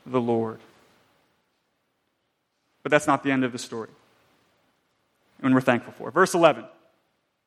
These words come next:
But the angel of the Lord called out to him from heaven, "Abraham, Abraham, here I am," he replied. "Do not lay a hand on the boy," he said. "Do not do anything to him. Now I know that you fear God,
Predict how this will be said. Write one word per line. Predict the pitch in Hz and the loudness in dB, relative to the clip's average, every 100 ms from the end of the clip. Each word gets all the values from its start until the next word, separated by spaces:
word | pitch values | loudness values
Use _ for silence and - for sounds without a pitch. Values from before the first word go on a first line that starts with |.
| _ _ _ _ _ _ _ _ _ _ _ _ | _ _ _ _ _ _ _ _ _ _ _ _
But | 190 | 0
the | 190 | 0
angel | 226 277 220 | 4 4 6
of | 226 | 6
the | 202 | 6
Lord | 247 233 | 8 6
called | - 202 196 | 8 6 8
out | 247 220 - | 8 6 0
to | 175 | -2
him | 175 | -2
from | 175 180 | -2 0
heaven, | 196 233 185 | 4 4 6
"Abraham, | 254 339 285 233 214 | 4 4 6 6 6
Abraham, | 240 339 311 226 175 - - | 4 6 6 4 2 -2 -2
here | 294 349 | 4 6
I | 311 262 | 8 8
am," | 277 311 262 208 | 8 6 6 4
he | 240 | 2
replied. | 196 - 208 196 131 120 - _ _ _ _ _ _ _ _ _ _ _ _ _ _ | 2 4 4 4 4 -2 -18 _ _ _ _ _ _ _ _ _ _ _ _ _ _
"Do | 180 | 2
not | 262 269 | 4 6
lay | 214 214 180 | 6 6 6
a | |
hand | 180 175 170 170 | 4 2 2 2
on | 165 160 | 0 0
the | |
boy," | 143 147 156 | -2 2 2
he | 160 156 | 0 -6
said. | - 151 175 - - _ | 0 0 0 -8 -20 _
"Do | 233 | 6
not | 254 208 | 8 6
do | 208 214 | 4 0
anything | 226 277 247 - 151 | 4 8 6 4 -4
to | 147 151 | -4 -10
him. | 127 123 110 _ _ _ _ _ _ | -12 -14 -20 _ _ _ _ _ _
Now | 143 196 226 | 4 8 10
I | 208 196 | 8 6
know | 202 202 | 4 6
that | 180 170 | 6 2
you | 170 | -6
fear | - 214 226 202 | -8 -2 2 2
God, | 143 120 69 | 2 -2 -2